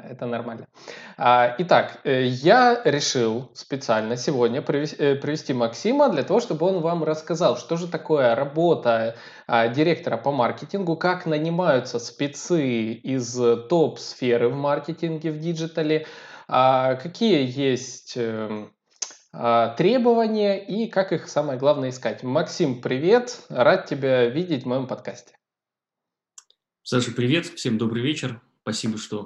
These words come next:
Speaker 2: пригласил. Да, история нашего знакомства, она <laughs> не совсем обычная. А, ко мне обратились, э, мои хорошие знакомые и попросили, э, помочь в найме маркетолога для, а, продвижения коттеджного посёлка.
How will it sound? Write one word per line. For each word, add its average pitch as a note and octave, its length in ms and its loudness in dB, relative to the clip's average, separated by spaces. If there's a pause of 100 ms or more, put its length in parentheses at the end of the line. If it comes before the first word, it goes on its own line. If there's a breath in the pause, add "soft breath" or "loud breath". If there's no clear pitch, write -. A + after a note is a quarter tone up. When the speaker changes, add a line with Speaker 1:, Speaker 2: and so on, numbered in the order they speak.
(140)
Speaker 2:
пригласил. A2+ 640 -4 (580 soft breath)
Да, A2+ 260 0
история C#3 300 -4
нашего B2 320 -2
знакомства, A2+ 580 -4
она G#2 380 -6
<laughs> - 60 -20
не A#2 420 -2
совсем B2 340 -2
обычная. C3 560 -4 (500 loud breath)
А, G#2 360 -4
ко G2+ 120 -2
мне C#3 160 2
обратились, A#2 680 -4
э, - 260 -12
мои G#2 340 -10 (100)
хорошие G#2+ 320 -10
знакомые C3 420 -4
и - 20 -14
попросили, A#2 720 -6
э, A2+ 120 -10
помочь C3+ 360 -6
в A2+ 180 -6
найме A2+ 280 0
маркетолога A#2 640 -2
для, A2 460 -8
а, G#2+ 380 -20 (340)
продвижения A2+ 400 -4
коттеджного A2 400 -6
посёлка. A2 460 -10